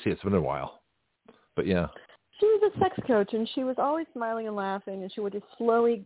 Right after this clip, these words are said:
Speaker 2: garments, and, um,
Speaker 1: <laughs>
Speaker 2: she had these, you know, geriatric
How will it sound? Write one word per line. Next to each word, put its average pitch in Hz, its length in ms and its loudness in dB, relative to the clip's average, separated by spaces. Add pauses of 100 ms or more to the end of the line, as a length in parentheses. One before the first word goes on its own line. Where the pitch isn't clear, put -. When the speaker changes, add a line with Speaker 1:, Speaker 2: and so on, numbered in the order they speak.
(120)
Speaker 2:
garments, 180 560 -2
and, 180 240 -4 (420)
um, 185 800 4
Speaker 1:
<laughs> - 40 -16
Speaker 2:
she 220 120 -2
had 220 160 4
these, 202 180 2 (120)
you 226 120 4
know, 190 100 8
geriatric 190 640 6